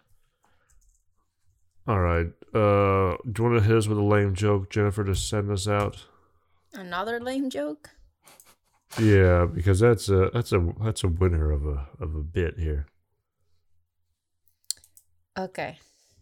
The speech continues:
Speaker 2: What kind of candies are not synthetic? Can you guess any?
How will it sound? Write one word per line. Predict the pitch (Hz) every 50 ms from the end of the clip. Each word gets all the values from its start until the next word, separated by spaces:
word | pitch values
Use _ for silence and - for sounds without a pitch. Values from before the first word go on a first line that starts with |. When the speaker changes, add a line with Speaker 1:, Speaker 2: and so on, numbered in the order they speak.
| _ _ _ _ - _ _ _ _ _ _
Speaker 2:
What | - 175 190 214 247 269 269 _
kind | - - 240 233 233 233
of | 233 226 _
candies | - - 214 202 202 190 180 156 156 151 151 160 165 - - -
are | - 175 170 170
not | 170 170 175 175 - -
synthetic? | - - - 165 160 - - - 165 160 - - - - _ - _ _ - _ _ _ _ _ _ _ _ _ _ _ _ _ _ _ _ _ _ _ _ _ _ _ _ _ _ _ _ _ _ _ _ _ _ _ _ _ _ _ _ _ _ _ _ _ _ _ _ _ - - - - _ _ _ _ _ _ _ _ _ _ _ _ _ - -
Can | - 185 165 165
you | 160 156
guess | - 175 180 214 226 -
any? | 233 240 240 247 262 277